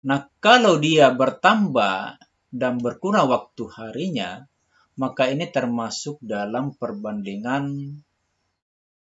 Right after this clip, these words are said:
terbalik. Nah, kalau dia terbalik, teman-teman sekalian, maka rumusnya itu adalah kita harus kali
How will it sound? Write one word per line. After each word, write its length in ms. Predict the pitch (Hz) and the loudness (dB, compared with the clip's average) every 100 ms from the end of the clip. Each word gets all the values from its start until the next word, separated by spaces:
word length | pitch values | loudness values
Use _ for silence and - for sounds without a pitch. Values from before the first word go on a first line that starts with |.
| - | -8
terbalik. 1040 | 117 117 117 - 104 95 98 95 95 87 _ _ _ _ _ _ _ _ _ _ _ _ _ _ _ _ _ _ _ _ _ _ _ _ | -6 -6 -14 -18 -12 -6 -4 -4 -8 -12 _ _ _ _ _ _ _ _ _ _ _ _ _ _ _ _ _ _ _ _ _ _ _ _
Nah, 220 | 143 139 _ - | -6 -6 _ 2
kalau 320 | 202 214 160 | 4 4 4
dia 160 | 151 | 4
terbalik, 640 | 147 139 135 190 196 117 - | 4 2 4 4 4 0 -4
teman-teman 400 | 113 110 117 104 | -8 -6 -8 -8
sekalian, 640 | - 95 101 127 185 202 - _ _ _ - | -8 -8 -6 -6 -6 -8 -12 _ _ _ -8
maka 720 | 131 131 - - 170 185 196 _ _ _ _ | -4 -4 -4 0 0 0 -8 _ _ _ _
rumusnya 560 | 139 135 135 120 135 120 | -6 -4 -4 -4 -4 -4
itu 240 | 117 170 | -4 -4
adalah 400 | 131 110 110 131 | -2 -2 -4 -6
kita 320 | - 123 135 | -6 -6 -4
harus 320 | 120 117 139 - | -4 -6 -6 -8
kali 640 | 107 101 123 156 190 196 | -6 -4 -4 -6 -10 -14